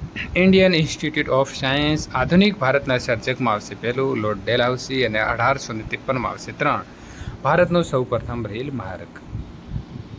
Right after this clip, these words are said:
ત્યાર પછી મિત્રો બિરસા મુંડાના માતા પિતા કોણ હતા? તો કરમી મુંડાઈ અને સુગના મુ-, મુંડા. અંગ્રેજોએ મુંબઈ કેવી રીતે મેળવ્યું હતું? તો પોર્ટુગીઝો પાસેથી દહેજમાં.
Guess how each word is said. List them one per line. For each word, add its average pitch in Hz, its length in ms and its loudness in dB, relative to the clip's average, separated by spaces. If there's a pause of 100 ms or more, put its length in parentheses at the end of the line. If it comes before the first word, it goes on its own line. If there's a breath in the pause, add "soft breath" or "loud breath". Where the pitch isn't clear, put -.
ત્યાર 185 180 4
પછી 185 220 0
મિત્રો 175 420 4
બિરસા 147 400 2
મુંડાના 147 400 4
માતા 123 280 2
પિતા 131 300 0
કોણ 131 260 0
હતા? 131 360 2
તો 131 180 -2
કરમી 151 360 2
મુંડાઈ 135 400 2
અને 113 200 0
સુગના 110 420 -4
મુ-, 107 480 -8
મુંડા. 110 460 -2 (440)
અંગ્રેજોએ 190 440 6
મુંબઈ 151 340 4
કેવી 147 260 0
રીતે 139 200 0
મેળવ્યું 127 420 0
હતું? 139 320 0
તો 135 100 -2
પોર્ટુગીઝો 160 600 2
પાસેથી 123 480 0
દહેજમાં. 95 800 -4